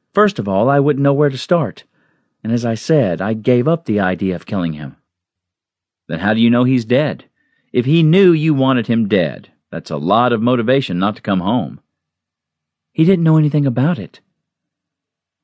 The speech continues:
"But you just said that he might not come home because he knew you were trying to kill him."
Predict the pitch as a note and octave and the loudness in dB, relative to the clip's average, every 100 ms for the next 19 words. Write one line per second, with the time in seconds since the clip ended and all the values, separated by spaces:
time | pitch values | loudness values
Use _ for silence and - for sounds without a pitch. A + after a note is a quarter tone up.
0 | _ - B2+ C3 C#3 C3+ D3+ D#3 A#2+ A2 | _ -6 -2 0 0 0 2 2 2 2
1 | B2+ A#2 C3 B2 A#2+ - - A2+ G#2 C#3 | 4 4 2 2 -2 -2 -2 0 0 0
2 | B2 A2 A#2 G#2+ A2 A2+ C#3 C3 A#2 A2 | 0 0 -2 -2 0 2 4 4 2 0
3 | G#2+ C3 G#2+ F#2 - E3+ G3+ A#2+ | -2 -2 0 -2 -2 0 0 -2